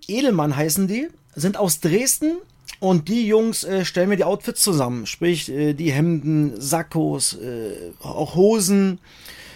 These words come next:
Äh, hab, äh, noch einen Kumpel, der hat eine, ja, der hat eine Gürtelfirma, Card Valley Gürtel heißen die, der stellt mir die Gürtel, also ich versuche natürlich, äh, ja, wenn ich Jungs habe,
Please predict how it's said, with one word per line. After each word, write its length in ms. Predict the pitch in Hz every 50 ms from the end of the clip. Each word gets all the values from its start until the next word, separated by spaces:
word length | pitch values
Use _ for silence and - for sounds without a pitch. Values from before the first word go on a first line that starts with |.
| - _ -
Äh, 320 | 156 165 170 175 170 165
hab, 280 | 165 160 170 - _ -
äh, 320 | 170 175 170 170 170 170 165
noch 220 | 165 170 170 170
einen 120 | 165 165 151
Kumpel, 460 | - 202 233 202 - 220 214 208 196
der 140 | 180 170 165
hat 100 | 165 -
eine, 400 | 170 170 165 165 165 160 156 156 151 - _ -
ja, 200 | - 131 143 151
der 80 | 135 139
hat 60 | 135 143
eine 260 | 139 139 139 139 135
Gürtelfirma, 680 | 123 160 175 175 226 208 208 - 190 180 190 180 170
Card 400 | 156 - - 160 160 156 156 139
Valley 260 | 131 165 - 196 208 156
Gürtel 380 | 147 185 190 196 - 208 196
heißen 280 | 170 160 156 143 165 156
die, 300 | 170 208 220 220 220 202 - - - - - - - - - -
der 100 | 160 160
stellt 220 | - 180 180 160
mir 100 | 175 180
die 140 | 175 175 151
Gürtel, 440 | 156 185 208 233 - 233 220 214 208
also 340 | - 165 170 170 160 170 180
ich 100 | 170 -
versuche 420 | - 180 175 160 233 254 233 262
natürlich, 440 | 233 220 202 - 208 196 202 196 -
äh, 280 | 180 180 180 180 180 175 170 - _ - _ -
ja, 280 | 135 147 151 143 123 -
wenn 100 | 151 165
ich 200 | 156 151 - - -
Jungs 340 | 160 190 233 277 - -
habe, 400 | 214 190 170 165 151 135 123 -